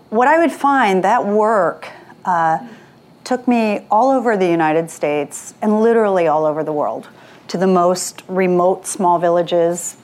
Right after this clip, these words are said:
you know, to the biggest bustling cities, like many of you. Um,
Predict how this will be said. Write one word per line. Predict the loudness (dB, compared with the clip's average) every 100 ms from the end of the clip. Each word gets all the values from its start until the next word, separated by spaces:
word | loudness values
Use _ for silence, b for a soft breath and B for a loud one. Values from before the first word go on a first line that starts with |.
| -12
you | -4
know, | -2 -2
to | -4 -2
the | -2
biggest | -2 -2 -2 -2 -4 -6
bustling | -6 -4 -8 -6
cities, | -6 -2 -2 -2 -6 -14 -20 -4
like | -4 0
many | 0 2
of | 0
you. | 0 2 0 -4 B B B B B -2
Um, | 2 2 2 -2 -6 -16